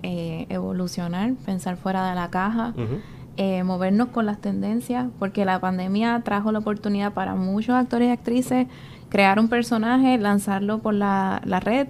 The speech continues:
Speaker 1: las redes sociales, la internet, y lograron éxito y todavía
Speaker 2: Ujú.
Speaker 1: se mantienen. Como tú
Speaker 2: Ujú.
Speaker 1: mencionas,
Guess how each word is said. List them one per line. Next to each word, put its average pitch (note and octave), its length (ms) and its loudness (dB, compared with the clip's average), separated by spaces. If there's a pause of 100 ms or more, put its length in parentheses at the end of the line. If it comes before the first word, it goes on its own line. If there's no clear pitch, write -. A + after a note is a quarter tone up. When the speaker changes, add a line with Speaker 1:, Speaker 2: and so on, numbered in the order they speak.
Speaker 1:
las G3+ 160 0
redes G3+ 160 2
sociales, G#3+ 440 0
la G#3 80 2
internet, G#3 480 0 (500)
y G#3 100 4
lograron G3+ 440 6
éxito A#3 520 0
y G#3 100 0
todavía F#3+ 340 4
Speaker 2:
Ujú. G#3 80 -2
Speaker 1:
se A3 80 2
mantienen. G#3+ 580 0
Como - 220 2
tú A3 80 2
Speaker 2:
Ujú. G3+ 80 2
Speaker 1:
mencionas, A3 480 2